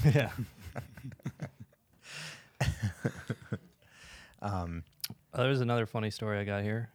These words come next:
Speaker 1: from one of our listeners. I'm sorry. Uh, actually, they're, they're on the Patreon. It's just a sunflower.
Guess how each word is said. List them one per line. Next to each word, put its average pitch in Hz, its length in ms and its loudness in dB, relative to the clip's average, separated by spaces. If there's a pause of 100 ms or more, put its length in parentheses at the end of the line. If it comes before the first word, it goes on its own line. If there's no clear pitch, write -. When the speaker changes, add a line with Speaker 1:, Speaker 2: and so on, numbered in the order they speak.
Speaker 1:
from 110 180 -2
one 104 180 2
of 101 60 2
our 101 160 2
listeners. 104 480 -2
I'm 101 80 -4
sorry. 101 380 0
Uh, 113 200 4
actually, 113 340 2
they're, 104 260 0
they're 104 220 0
on 101 100 0
the 95 80 -4
Patreon. 95 480 -4
It's 95 100 -8
just - 200 -14
a - 20 -8
sunflower. 95 840 -4